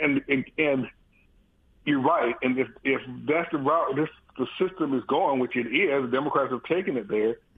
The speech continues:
And again, if Republicans aren't willing to, or conservative, like, forget Republicans, if conservatives aren't willing to go that route too, then we're gonna lose. So if we, folks,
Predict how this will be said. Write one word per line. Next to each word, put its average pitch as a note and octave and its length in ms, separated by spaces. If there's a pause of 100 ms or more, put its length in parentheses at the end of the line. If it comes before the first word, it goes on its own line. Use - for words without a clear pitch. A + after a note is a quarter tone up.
(360)
And A#2+ 160
again, C3 440
if A2+ 100
Republicans D#3+ 540 (280)
aren't C3+ 220
willing D3+ 380
to, - 80
or A#2+ 300
conservative, C#3 680
like, D3+ 140 (220)
forget F3 240
Republicans, - 400 (220)
if D#3 140
conservatives C3 760 (440)
aren't C3 220
willing C3+ 240
to B2 60
go B2+ 180
that B2+ 160
route B2+ 300
too, D3 200 (680)
then A2+ 440
we're C3+ 100
gonna C#3+ 260
lose. F3+ 240 (140)
So G#2+ 180
if G#2+ 120
we, A2+ 100 (180)
folks, F#3 280